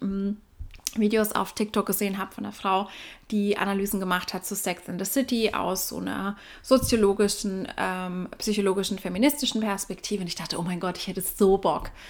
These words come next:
das mal irgendwie zu Gossip Girl zu machen, aber aus Human Design Perspektive. Und dann habe ich just for fun in meinen Instagram Stories mal gefragt,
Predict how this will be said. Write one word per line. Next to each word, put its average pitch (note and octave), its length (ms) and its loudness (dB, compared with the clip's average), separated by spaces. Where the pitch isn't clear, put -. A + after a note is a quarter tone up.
das F#3+ 240 0
mal F3+ 300 0
irgendwie F3+ 600 -2
zu F#3+ 120 -8
Gossip - 340 -2
Girl F3+ 360 0
zu - 140 0
machen, F3 260 0
aber - 160 0
aus F3 180 0
Human F3 140 -2
Design F3 300 -2
Perspektive. B3+ 600 -2
Und B3+ 80 6
dann G3+ 220 -4
habe C4 280 2
ich A#3 280 0
just A3 240 0
for F#3+ 120 -2
fun E3+ 240 2
in F3 80 -2
meinen E3+ 160 -2
Instagram G#3+ 480 2
Stories F#3 380 2
mal F#3 100 0
gefragt, F#3+ 600 0